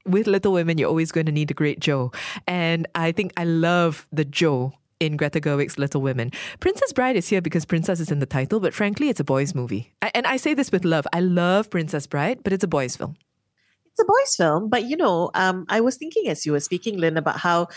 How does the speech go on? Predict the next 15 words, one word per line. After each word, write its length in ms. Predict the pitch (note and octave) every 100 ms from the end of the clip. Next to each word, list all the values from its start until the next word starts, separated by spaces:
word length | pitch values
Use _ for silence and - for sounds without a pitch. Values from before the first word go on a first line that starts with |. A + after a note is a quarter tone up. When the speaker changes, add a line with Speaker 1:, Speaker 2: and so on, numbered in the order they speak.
| - - -
Speaker 2:
what 200 | D4+ C4
Greta 260 | F3+ G3+
Gerwig 380 | F#3 E3+ D#3+ D3
does, 340 | C#3+ C#3 C#3+ D#3
which 140 | D#3
she 140 | -
did 200 | D3+ D#3+
with 160 | F3+ F3+
Little 240 | D#3+ D#3
Women 320 | C#3+ C#3+ D3+ -
and 300 | D#3 G3 A#3
with 200 | F#3 D3
Barbie, 540 | C3+ C3 A#2+ C3 C#3+ - - -
is 160 | F3+ G3
actually 640 | D#3+ - C#4 C4 C4